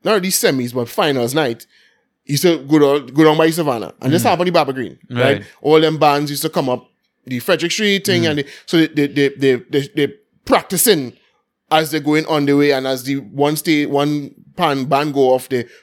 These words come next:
Speaker 1: push
Speaker 2: Push
Speaker 1: up
Speaker 2: up,
Speaker 1: and
Speaker 2: yeah.
Speaker 1: then it, right. So I don't want to hear pan like that no more.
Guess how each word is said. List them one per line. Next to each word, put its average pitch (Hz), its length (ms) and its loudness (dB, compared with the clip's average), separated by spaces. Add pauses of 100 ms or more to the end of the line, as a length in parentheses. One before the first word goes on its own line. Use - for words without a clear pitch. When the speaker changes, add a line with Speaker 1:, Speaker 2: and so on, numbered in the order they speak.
(120)
Speaker 1:
push 190 220 2
Speaker 2:
Push - 20 0
Speaker 1:
up 135 60 0 (180)
Speaker 2:
up, 139 60 -12
Speaker 1:
and 147 80 2
Speaker 2:
yeah. 127 40 2 (120)
Speaker 1:
then 123 40 -6
it, 123 80 -4
right. 120 240 -2 (320)
So 160 140 -2 (1200)
I 180 140 0
don't 202 120 -2
want 190 120 -8
to 196 60 -6
hear 190 140 0
pan 175 220 -4
like 143 160 -2
that 131 180 -2
no 135 80 -6
more. 101 220 -8